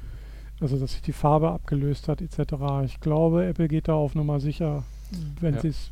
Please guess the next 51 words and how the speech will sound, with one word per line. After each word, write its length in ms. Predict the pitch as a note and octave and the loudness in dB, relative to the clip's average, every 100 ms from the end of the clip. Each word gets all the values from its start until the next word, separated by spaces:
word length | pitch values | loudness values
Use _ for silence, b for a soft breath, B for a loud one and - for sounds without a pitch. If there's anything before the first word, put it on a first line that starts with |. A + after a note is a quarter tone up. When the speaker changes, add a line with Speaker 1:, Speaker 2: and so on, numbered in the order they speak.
| - | -8
Speaker 1:
so 140 | E3+ | -4
machen, 380 | D3 C3 D3+ C#3 | -4 -4 -4 -4
dann 260 | C3 B2+ A#2+ - B B B B - | -4 -4 -6 -10 B B B B -4
lieber 160 | D3+ | -2
Speaker 2:
Ich 80 | C3 | 0
meine, 200 | C3 A#2+ | 0 0
Speaker 1:
richtig. 100 | C#3 | 2
Speaker 2:
damals 680 | B2+ B2 B2+ B2+ - - - - | 2 4 2 0 -4 -6 -6 -2
bei 80 | |
dem 220 | A#2+ A#2 G#2+ | 0 0 2
Weißen, 600 | A2 D3+ - E3+ F3 - - | 4 4 2 0 -4 -6 -6
ich 100 | C3+ | -2
hatte 100 | C#3 | 2
das 180 | C3 C3 | 2 2
Speaker 1:
Mhm. 60 | |
Speaker 2:
Weiße, 480 | G#2+ C#3+ - F#3 F3+ | 0 0 -2 -2 -2
wo 80 | C#3 | -4
es 80 | - | -4
das 120 | B2+ | -4
Schwarze 400 | - A2 B2+ D3 | -2 -2 -2 -4
und 40 | |
das 140 | A#2+ G#2 | -6 0
Weiße 320 | A2 D3 F#3 | 0 0 -2
gab, 260 | E3 F3+ - | -4 -6 -8
habe 100 | C3+ | -8
ich 60 | C3 | -6
das 180 | C3+ | -2
Weiße 260 | C#3 C3 B2 | 2 2 0
Speaker 1:
Mhm. 40 | |
Speaker 2:
gehabt 200 | C3+ - - | -4 -6 -4
und 100 | A2+ | -2
das 160 | - | -2
hat 120 | B2 | -4
sich 120 | - B2 | -8 -6
ja 100 | B2+ | -4
auch 160 | A#2+ | -4
bei 120 | - A#2 | -4 -4
den 180 | A2+ G#2+ | -4 -4
Hand-, 240 | A#2+ - - - - - | -6 -8 -12 -14 -12 -8
Speaker 1:
Ja. 120 | - | 2
Speaker 2:
Handauflagen 760 | C#3 C3 A#2+ G#2+ G#2+ A#2 A#2 G#2+ | 2 2 0 -2 2 2 2 -2
sehr 260 | G2+ G#2+ | 0 0
verfärbt 680 | G2+ A2+ - A2 F#2 - - | -2 -6 -6 -4 -4 -8 0
Speaker 1:
Ja. 180 | D3 C3+ | 2 2
Speaker 2:
und 260 | G#2+ - | 0 -6
hatte 320 | B2 A#2 A#2+ A2 | -8 -6 -4 -2
auch 140 | A2+ | -4
da 120 | - | -4
eine 180 | A#2 A2 | -4 -4
Bruchstelle 720 | G#2 B2 C3 - - A2 G#2 | -4 -4 -4 -4 -4 -2 -2
gehabt, 300 | G#2+ G2 A#2 | -2 -4 -6